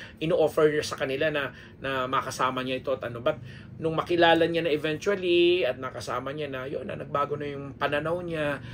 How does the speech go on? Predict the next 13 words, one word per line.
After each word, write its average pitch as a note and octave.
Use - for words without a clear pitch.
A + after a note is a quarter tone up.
at -
pagkakakilala C3
niya B2+
dito B2
kay A#2+
Alden A2+
na -
talaga -
namang D3+
pinatunayan F3+
kahit C#3+
ni C#3
na, B2